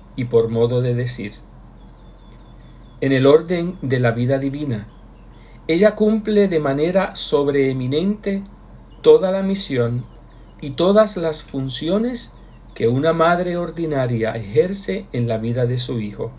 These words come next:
María es, pues, madre de las almas, por ser mediadora de todas las gracias. Redimir las almas,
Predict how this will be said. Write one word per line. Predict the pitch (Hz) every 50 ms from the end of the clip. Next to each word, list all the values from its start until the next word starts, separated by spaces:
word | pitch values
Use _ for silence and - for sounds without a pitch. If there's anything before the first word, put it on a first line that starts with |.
| - - - - - - - - - - - - - - - - - - - - - - - - - -
María | - 120 120 120 117 117 127 139 147 143 135
es, | 131 131 139 131 - -
pues, | - - 131 127 147 196 202 - - - - - - - - - - - - - -
madre | - 123 113 123 127 135 135 143 147 143
de | 135 139
las | 139 135 131 127 - 151
almas, | 147 147 139 117 107 104 98 98 98 - - - - - - - - - - - - -
por | 117 123 120 117
ser | - - 156 156 165 208 - -
mediadora | 131 127 123 120 117 113 117 110 107 113 147 175 196 202 220 226 - - - - - - - - -
de | 117 123 120 -
todas | - 117 117 117 113 117 113 -
las | 117 - -
gracias. | - 110 101 101 - - 104 - - - - - - - - - - - - - - - - - - - - - - - - - - - - - - - - - - - - - - - - - - - - - - - - - -
Redimir | - 165 165 156 160 165 175 226 254
las | 269 247 220 - -
almas, | 185 175 180 160 127 117 104 - - - - -